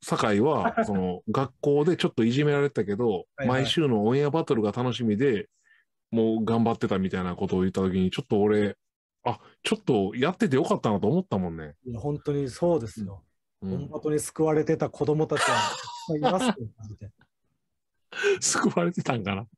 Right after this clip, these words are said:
Speaker 2: います、めちゃくちゃ。
Speaker 1: ほんま。
Speaker 2: うん。
Speaker 1: やっててよかったよ。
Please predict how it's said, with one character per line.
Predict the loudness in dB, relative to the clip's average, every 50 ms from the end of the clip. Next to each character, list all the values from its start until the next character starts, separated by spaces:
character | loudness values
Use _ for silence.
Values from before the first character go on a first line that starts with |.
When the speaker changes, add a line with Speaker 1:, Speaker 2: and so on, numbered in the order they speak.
| _ _ _
Speaker 2:
い | -12 -8
ま | -4 -4 -4 -4
す、 | -4 -8 -8 -6
め | -8 -8 -6
ち | -8 -12
ゃ | -12
く | -12
ち | -16 -12 -8 -6
ゃ。 | -6 -4 -4 -6 -6 -10 -14 -14 -16 -16 -18 -20 -18 -6
Speaker 1:
ほ | 0 0 2 4
ん | 4 4
ま。 | 4 4 2 2 2 0 -2 -4 -10 _ _ _ _ -14
Speaker 2:
う | -12
ん。 | -10 -8 -8 -8 -8 -10 -12 -16 _ _ _ -4
Speaker 1:
や | -4 -4
っ | -2
て | -2 0
て | 2 2
よ | 2
か | 2 -2
っ | -2
た | -2 -2
よ。 | -2 -2 -4 -6 -10 -16